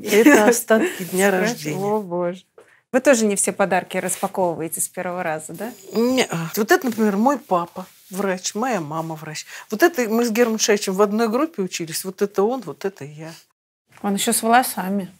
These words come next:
Speaker 1: Ой, он был такой красавец, я вам не могу просто словами описать. Какой он был красавец. Вот это тоже я, это Катя Рождественская сделала. Это самый мой сексуальный портрет, лучше нет.
Speaker 2: Это вам за что медаль?
Speaker 1: Это была,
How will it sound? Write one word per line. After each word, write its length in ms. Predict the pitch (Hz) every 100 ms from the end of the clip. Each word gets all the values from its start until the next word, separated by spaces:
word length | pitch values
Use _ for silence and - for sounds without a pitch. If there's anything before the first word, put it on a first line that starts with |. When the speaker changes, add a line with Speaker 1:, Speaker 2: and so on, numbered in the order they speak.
| _ _ -
Speaker 1:
Ой, 220 | 190 220
он 160 | 202 208
был 140 | 214
такой 420 | 240 220 220 285 240
красавец, 720 | 214 214 - 294 294 - -
я 140 | 202
вам 160 | 214 214
не 80 | 214
могу 280 | 214 220
просто 380 | 233 220 214 -
словами 600 | - 208 208 220 240 190
описать. 500 | 151 - 151 - 117 120 _ - - - - -
Какой 320 | 185 - 254
он 80 | 214
был 180 | 185 220
красавец. 600 | - 220 226 196 170 - -
Вот 220 | 226 240
это 220 | 320 226
тоже 320 | 214 226 214
я, 160 | 202 170
это 120 | 170
Катя 300 | - 214 214
Рождественская 720 | 185 190 185 - 175 - 180
сделала. 340 | 185 220 294 208
Это 260 | 226 - 240
самый 340 | 311 302 262
мой 220 | 247 254
сексуальный 720 | - 226 - 254 240 247 247
портрет, 560 | 226 233 240 226 175 170
лучше 400 | 190 226 - 226
нет. 360 | 208 143 - -
Speaker 2:
Это 220 | 226 226
вам 200 | 240 233
за 120 | 226 226
что 180 | -
медаль? 440 | 220 214 196 202 214 _ _ _ _ _ - - - - _ -
Speaker 1:
Это 640 | 277 302 - 262 247 240
была, 1120 | 196 185 220 226 233 240 233 226 220 208 202